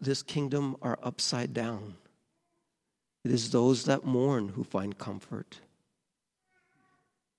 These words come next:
It is those who are poor in spirit who have the kingdom. These words, Father, need to be taken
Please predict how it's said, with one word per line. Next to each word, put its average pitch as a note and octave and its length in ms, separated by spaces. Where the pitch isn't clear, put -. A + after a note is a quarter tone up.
It B2+ 120
is B2 260
those B2+ 460
who C3+ 120
are B2 80
poor C3+ 300
in B2 100
spirit A#2 720
who A#2+ 120
have G#2+ 240
the A2 80
kingdom. G2+ 520
These A#2+ 260
words, A#2+ 560
Father, A2 480
need B2 240
to - 80
be A#2+ 120
taken A2+ 600